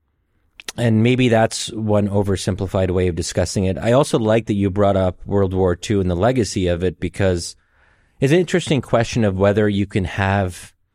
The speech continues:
a religious society after something like World War Two and the Holocaust. And, you know, we were, we were spared that,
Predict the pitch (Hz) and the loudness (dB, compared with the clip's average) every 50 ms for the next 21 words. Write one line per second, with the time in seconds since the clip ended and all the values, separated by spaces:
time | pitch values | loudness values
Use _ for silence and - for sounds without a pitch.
0 | _ _ _ _ _ _ _ _ _ - - 117 104 107 107 101 107 104 101 107 | _ _ _ _ _ _ _ _ _ -4 -2 0 2 2 2 2 2 0 2 0
1 | 104 - - - 101 - - 98 92 95 98 101 104 107 117 117 117 107 - - | -2 -2 -2 -4 -4 -4 -2 -2 0 0 2 0 0 0 0 0 0 -2 -2 -2
2 | 98 101 98 - - - 95 85 - - 104 95 90 92 107 95 95 92 87 90 | -2 -2 -2 -2 -4 -4 -4 -4 -2 -2 -2 -2 -2 -2 -2 -2 0 0 0 0
3 | 90 82 - 87 92 95 92 90 90 92 92 87 85 - - - 104 92 90 90 | -2 -2 -4 -4 -4 -2 -2 -2 -2 0 0 0 -2 -4 -4 -2 -2 0 0 0
4 | 87 87 82 80 78 87 95 90 87 87 82 - - 95 85 80 82 85 - - | 0 0 -2 -2 -2 0 0 0 0 -2 -4 -4 -4 -4 -4 -4 -6 -8 -8 -6
5 | - 101 98 95 92 - 78 95 98 95 90 90 85 82 - - _ _ _ _ | -4 -2 -2 -2 -4 -4 -4 -2 -2 0 0 0 -2 -4 -8 -14 _ _ _ _
6 | _ _ _ _ _ _ _ _ _ - 113 120 120 110 110 107 101 - 104 104 | _ _ _ _ _ _ _ _ _ -2 0 2 2 4 2 0 0 -4 -4 -2
7 | 107 104 101 101 92 - - - - 117 120 131 120 104 85 80 90 80 76 73 | 0 0 2 2 0 0 -2 -2 2 2 4 4 4 2 0 -2 -2 -2 -2 -2
8 | 82 - _ - | -4 -6 _ -14